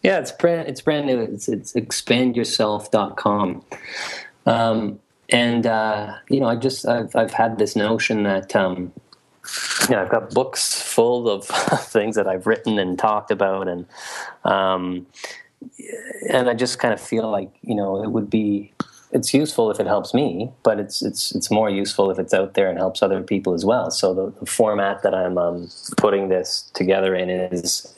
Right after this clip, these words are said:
is a blog. And so it just, it's, it's exactly that. It talks about this, um,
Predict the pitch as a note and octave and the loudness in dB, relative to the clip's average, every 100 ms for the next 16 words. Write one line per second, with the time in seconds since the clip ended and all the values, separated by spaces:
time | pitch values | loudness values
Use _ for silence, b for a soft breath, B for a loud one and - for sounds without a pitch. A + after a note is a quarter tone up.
0 | - G2 E2+ E2+ A#2 G2+ - B B B | -2 0 0 2 2 0 -4 B B B
1 | B B - C3 D3 D3+ C#3+ - C3 B2 | B B 0 0 2 2 0 -4 -6 0
2 | D3+ - - C3+ - - G#2+ A2+ A#2+ B2 | 0 0 -4 -6 -4 0 2 2 0 0
3 | - A2+ - - A2 - G#2+ G#2+ G#2 A2 | 0 -2 -2 0 0 0 2 2 2 0
4 | G#2 - G#2 F#2+ F#2+ | 0 0 0 0 -2